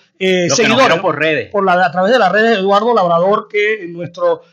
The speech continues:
Speaker 1: Instagram pudieron conectarse. Un gran saludo a todos ustedes que se han conectado con nosotros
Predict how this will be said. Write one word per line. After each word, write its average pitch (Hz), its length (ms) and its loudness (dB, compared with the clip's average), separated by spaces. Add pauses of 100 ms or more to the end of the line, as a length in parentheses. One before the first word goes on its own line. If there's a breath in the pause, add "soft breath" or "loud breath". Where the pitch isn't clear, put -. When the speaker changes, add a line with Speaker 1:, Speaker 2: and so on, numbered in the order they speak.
(120)
Speaker 1:
Instagram 240 520 -2
pudieron 180 340 -4
conectarse. 175 540 -6
Un 202 80 -6
gran 214 160 -2
saludo 208 320 0
a 190 80 -2
todos 202 260 0
ustedes 202 380 -2
que 190 80 -10
se 185 120 -10
han 160 60 -18
conectado 185 480 -4
con 202 100 -12
nosotros 247 420 -4